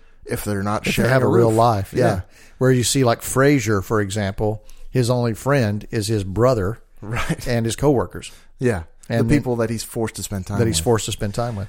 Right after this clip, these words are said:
Speaker 1: And so when you said hyper busyness, I hadn't actually thought of that until we started recording,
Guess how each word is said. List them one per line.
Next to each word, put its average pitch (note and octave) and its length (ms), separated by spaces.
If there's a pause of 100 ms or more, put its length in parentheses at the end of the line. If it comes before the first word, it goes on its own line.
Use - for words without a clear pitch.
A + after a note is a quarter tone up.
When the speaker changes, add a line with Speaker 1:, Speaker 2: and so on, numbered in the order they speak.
(140)
Speaker 1:
And B2 220
so B2+ 180
when A#2+ 200
you B2 60
said G#2+ 280
hyper A2+ 320
busyness, F#2 480
I F#2+ 80
hadn't F#2+ 300
actually F2+ 320
thought G2 180
of F2+ 60
that D#2+ 140
until D#2+ 480 (140)
we G2+ 140
started F2 260
recording, F2 440